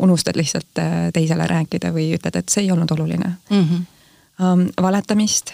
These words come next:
Speaker 1: ja ärapanemist, ka naljaga ärapanemist ja sellist vaenulikku huumorit, et ma vahel ikka kuulan kabinetis, et kas siis nalja ka ei tohi teha. Ja minu vastus selle peale on alati, et nali on see, mille üle me koos naerame,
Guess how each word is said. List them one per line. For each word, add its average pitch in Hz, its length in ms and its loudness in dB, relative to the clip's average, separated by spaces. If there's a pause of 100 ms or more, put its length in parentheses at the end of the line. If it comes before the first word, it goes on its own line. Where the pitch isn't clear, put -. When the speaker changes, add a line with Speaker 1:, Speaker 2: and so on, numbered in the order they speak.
(200)
Speaker 1:
ja 165 500 0 (180)
ärapanemist, 190 800 0
ka 175 180 2
naljaga 185 380 2
ärapanemist 170 720 0 (560)
ja 165 180 2
sellist 160 280 0
vaenulikku 185 420 2
huumorit, 160 480 2
et - 140 -8
ma 160 100 0
vahel 175 220 2
ikka 165 160 -2
kuulan 180 260 2
kabinetis, 160 580 -2
et 143 100 -6 (360)
kas - 140 -2
siis - 180 -2
nalja 165 300 2
ka 165 80 0
ei 156 80 0
tohi 147 240 0
teha. 156 260 -2 (340)
Ja 185 360 2
minu 214 220 4
vastus 208 280 -2
selle 202 200 2
peale 180 180 0
on 180 80 2
alati, 185 360 0
et 170 200 -2
nali 190 300 2
on 170 120 0
see, 175 220 2
mille 170 280 0
üle 170 160 0
me 175 260 0
koos 185 280 2
naerame, 170 540 0